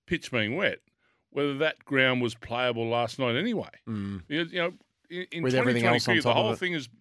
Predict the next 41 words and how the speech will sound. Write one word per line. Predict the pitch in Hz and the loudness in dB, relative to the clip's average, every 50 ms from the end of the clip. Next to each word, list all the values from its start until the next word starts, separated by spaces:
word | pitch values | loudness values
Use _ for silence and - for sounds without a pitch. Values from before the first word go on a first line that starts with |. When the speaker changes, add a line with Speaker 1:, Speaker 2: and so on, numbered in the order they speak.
| _ _ _ _ _ _ | _ _ _ _ _ _
Speaker 1:
running | - 135 156 180 185 170 | -2 0 0 2 0 -2
between | 156 - - 160 151 147 143 | -2 -4 -4 -4 -4 -2 -2
the | 135 | -4
wickets. | 131 143 143 143 147 135 - - - _ _ _ _ _ _ _ - | -4 -4 -4 -4 -4 -6 -8 -18 -20 _ _ _ _ _ _ _ -8
I, | 139 | -8
I, | |
I, | 147 - | -8 -6
it's | 135 147 147 - - 147 147 147 104 131 147 123 - | -4 -6 -6 -6 -6 -6 -6 -6 -4 -6 -8 -6 -4
all | 160 151 139 | -4 -4 -4
split-second | 120 - - - 180 180 - - - 151 135 - 113 95 - | -4 -8 -4 -4 -4 -4 -4 -2 -2 -2 -2 -2 -4 -8 -8
stuff. | - - 196 202 156 - - - _ _ _ _ _ _ _ _ - | -8 -6 -4 -4 -4 -6 -8 -14 _ _ _ _ _ _ _ _ -8
You | 226 247 - | -6 -6 -6
can't | - - 175 196 220 220 170 | -6 -6 -6 -4 -4 -4 -2
have | 160 180 165 139 123 110 104 107 _ _ _ _ _ _ _ _ _ _ | 0 0 0 0 -2 -4 -10 -18 _ _ _ _ _ _ _ _ _ _
part | - 147 160 160 147 | -6 -4 -2 -2 -2
of | 127 113 | -2 -4
the | 113 | -6
ground | 104 127 131 127 117 | -4 -2 -2 -2 -2
that's | 113 107 - | -2 -6 -4
gonna | - 127 110 | -2 -2 -2
grip | 104 101 147 156 - - | 0 0 -2 -2 -2 -4
your | 107 90 | -6 0
bat | - 123 127 113 - _ - | 4 4 4 4 2 _ -6
and | 107 110 | -4 -2
make | 117 123 120 - 120 | -2 -2 -4 -4 -4
you | 123 123 117 117 110 104 101 95 - _ _ _ _ _ | -2 0 2 2 0 0 -4 -8 -12 _ _ _ _ _
tumble | - 143 139 131 113 110 | -4 -2 -2 0 0 -4
turn | - - 131 110 95 98 | -4 -2 -2 0 0 2
over | 104 123 165 175 135 101 87 | 2 0 0 0 -4 -6 -6
it | 104 - - _ _ _ _ _ _ _ _ | -6 -10 -12 _ _ _ _ _ _ _ _
because | - 127 113 - 143 127 120 | -8 -8 -4 -2 -2 -4 -4
it's | 120 120 | -6 -8
been | - 139 123 110 - | -4 -2 -2 -2 -2
caught | - 135 139 127 - | -2 -4 -4 -4 -6
in | 110 | -10
the | 110 | -10
gr-, | 92 120 131 143 - - | -4 -2 -4 -4 -2 -4
in | 135 123 117 | -4 -2 0
the | 110 | 0
long | 107 110 117 127 147 175 175 170 | 0 2 2 4 2 2 2 0
grass | 143 131 117 104 101 107 117 - | 0 2 2 4 4 2 0 -2